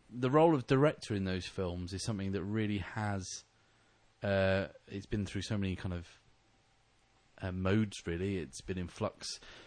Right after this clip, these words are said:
Um, it probably started out in the kind of twenties with these, uh, the, the kind of silent films, which were quite often directed by the stars as well. So someone like a Buster Keaton or a, a Charlie Chaplin would, would be the kind of the total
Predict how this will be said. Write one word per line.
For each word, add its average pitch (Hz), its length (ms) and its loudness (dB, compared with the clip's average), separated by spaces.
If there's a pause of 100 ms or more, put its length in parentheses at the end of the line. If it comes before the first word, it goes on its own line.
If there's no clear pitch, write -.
(160)
Um, 90 640 -2 (560)
it 120 120 2
probably 127 180 6
started 104 340 4
out 101 260 2
in 98 220 -2
the 101 80 -4
kind 101 140 -2
of 90 80 -6
twenties 95 540 0
with 90 100 -6
these, 92 260 -2 (280)
uh, 98 120 0
the, 95 140 -4 (120)
the 101 60 -8
kind 107 160 -2
of 95 80 -4
silent 104 480 2
films, 90 400 -4 (320)
which - 180 -6
were 98 440 2 (140)
quite 123 200 2
often 107 300 -2
directed 98 360 -4
by 95 280 2
the 95 140 -2
stars 85 1120 -2
as 98 100 -8
well. 107 120 0
So 95 180 -2
someone 98 260 -2
like 87 60 -2
a 90 40 -2
Buster - 220 -2
Keaton 92 300 -6
or 87 160 -4
a, 87 100 -4 (100)
a - 40 -10
Charlie 90 280 -2
Chaplin 90 400 -6
would, 90 180 -4 (680)
would 101 220 0 (100)
be 95 280 -2 (140)
the 87 120 -8
kind 98 140 -4
of 92 120 -6
the 92 80 -4
total 87 680 -2